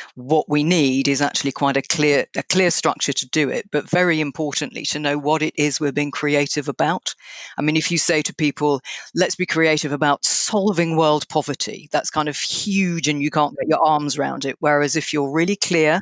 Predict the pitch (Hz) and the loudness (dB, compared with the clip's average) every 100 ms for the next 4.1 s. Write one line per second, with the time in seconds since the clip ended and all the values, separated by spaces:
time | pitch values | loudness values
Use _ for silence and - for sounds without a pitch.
0 | - 147 151 160 147 151 151 147 147 139 | 0 0 2 0 0 2 2 0 -2 2
1 | 139 139 - - 135 - 139 139 135 135 | 2 2 -2 -16 -12 -8 -4 -4 -4 -6
2 | - 175 185 175 - - 127 131 139 127 | 0 2 4 2 2 -4 -6 -8 -6 -4
3 | - 180 175 170 - 139 139 135 127 - | 2 2 4 2 -2 -4 -4 -4 -6 -8